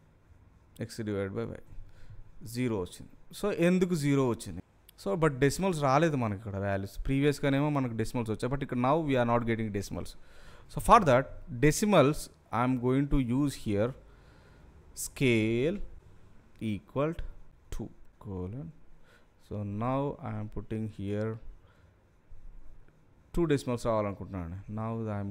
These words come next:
going to execute జీరో పాయింట్ త్రీ జీరో డెసిమల్ వాల్యూస్ వచ్చాయండి. Now I am going to, so y by x కొడతాను నేను.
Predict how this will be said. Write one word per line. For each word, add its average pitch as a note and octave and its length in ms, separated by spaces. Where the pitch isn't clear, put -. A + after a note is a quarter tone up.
going G#2 180
to G2 80
execute C3+ 280
జీరో C3 180
పాయింట్ F3 260
త్రీ C#3 140
జీరో G2 140
డెసిమల్ B2+ 340
వాల్యూస్ A#2 280
వచ్చాయండి. F2 420
Now D3 120
I C#3 100
am A#2 160
going G#2 260
to, A2+ 60
so - 80
y C3+ 40
by C#3+ 80
x - 160
కొడతాను F#2+ 400
నేను. - 160